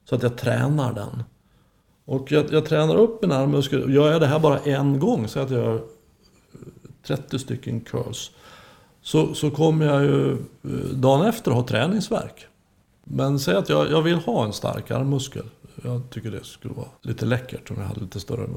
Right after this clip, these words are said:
armmuskler. Så att jag, jag gör det även dagen efter. Och det, då gör det ont ännu jobbigare. Och jag gör det tredje dagen och fjärde dagen och det blir bara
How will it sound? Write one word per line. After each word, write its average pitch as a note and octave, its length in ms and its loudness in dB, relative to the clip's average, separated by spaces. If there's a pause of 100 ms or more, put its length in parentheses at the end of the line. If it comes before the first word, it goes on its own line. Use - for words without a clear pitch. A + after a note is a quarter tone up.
(160)
armmuskler. A2+ 720 -6
Så B2 100 -8
att B2+ 80 -4
jag, D3+ 180 2
jag E3 120 4
gör F#3+ 200 4
det C3+ 120 6
även C3+ 220 2
dagen B2 280 4
efter. G#2+ 520 -4 (480)
Och C#3+ 180 2
det, D3+ 80 2
då D#3 180 6
gör D#3+ 160 6
det D3 100 6
ont D#3 320 6
ännu C#3+ 240 2
jobbigare. G#2 640 -2
Och B2 100 0
jag B2+ 80 2
gör C3 120 0
det C#3 80 2
tredje D3+ 400 0
dagen D3 360 2
och B2 100 -2
fjärde B2+ 340 0
dagen B2 280 4
och B2 160 -2
det A#2+ 80 0
blir B2+ 140 0
bara A#2+ 320 0